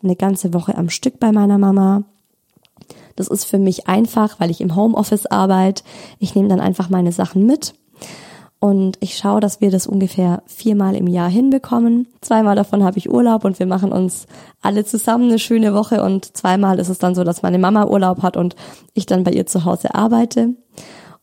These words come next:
Und, äh, dann gucke ich einfach, dass wir zusammen eine schöne Zeit dort verbringen. Und ich merk auch, wie der Mucki dann immer nach einem Tag auftaut und, ähm, ja, das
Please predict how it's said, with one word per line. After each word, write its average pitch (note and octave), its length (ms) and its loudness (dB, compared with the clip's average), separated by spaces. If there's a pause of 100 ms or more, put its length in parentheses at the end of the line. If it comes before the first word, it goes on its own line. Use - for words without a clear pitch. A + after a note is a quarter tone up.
Und, F#3 400 2
äh, F3+ 160 0
dann F3 160 0
gucke G#3+ 200 -2
ich - 120 -2
einfach, F#3 300 -2
dass - 200 -6
wir F#3+ 180 0
zusammen F#3+ 520 0
eine G#3 120 2
schöne F#3+ 320 0
Zeit B3+ 360 -2
dort G#3+ 140 0
verbringen. G3+ 500 -2
Und F#3+ 160 -2
ich - 180 -8
merk G#3 480 2
auch, B3 300 0 (460)
wie G#3 80 0
der G3 120 2
Mucki A3+ 300 0
dann A3+ 160 2
immer A3+ 320 2
nach A3 180 0
einem A3+ 360 2
Tag A3 360 -2 (280)
auftaut G#3 800 -2 (600)
und, G3+ 400 2
ähm, F#3 360 -2 (160)
ja, A3 260 2
das G#3+ 260 -6